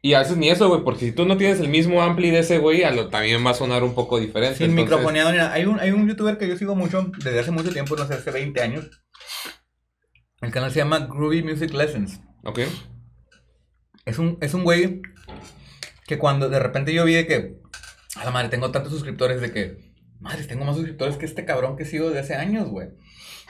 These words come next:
Speaker 2: Este,
Speaker 1: Wow.
Speaker 2: sí, güey, bien raro. Es un, es un, es un señor que yo admiro mucho porque es muy franco para decir las cosas. Pero si cuando yo les, les, les enseño un demo, no está microfoneado, güey. Es el micrófono de la cámara, así se escucha, güey.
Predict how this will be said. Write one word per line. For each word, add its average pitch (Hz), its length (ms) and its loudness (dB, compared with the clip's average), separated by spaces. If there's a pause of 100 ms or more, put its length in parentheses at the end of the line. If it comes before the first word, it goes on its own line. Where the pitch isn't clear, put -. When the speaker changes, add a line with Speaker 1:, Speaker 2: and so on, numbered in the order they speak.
(960)
Speaker 2:
Este, 127 460 0 (320)
Speaker 1:
Wow. 98 340 -4 (520)
Speaker 2:
sí, 165 160 -4
güey, 165 240 4
bien 139 180 0
raro. 170 300 2
Es 190 80 6
un, 202 100 4
es 196 100 6
un, 196 160 6
es 208 120 6
un 247 100 0
señor 220 300 2
que 214 100 -4
yo 180 100 4
admiro 190 260 2
mucho 175 280 -2
porque - 200 -6
es 139 100 -4
muy 160 120 -4
franco 147 400 -6
para 117 160 2
decir 131 140 -6
las 143 120 -6
cosas. 131 240 -4 (460)
Pero 139 120 -4
si 143 40 -2
cuando 147 260 6
yo 185 140 8
les, 233 280 4
les, 165 260 0
les 143 120 -2
enseño 170 420 2
un 190 120 4
demo, 170 300 4 (680)
no 135 160 -2
está 143 140 0
microfoneado, 123 520 0
güey. - 180 -8 (340)
Es 131 140 -2
el 160 80 -2
micrófono 170 420 0
de 170 60 6
la 143 120 4
cámara, 185 240 -2
así 143 120 -6
se 165 60 -2
escucha, 143 360 -4
güey. 90 220 -6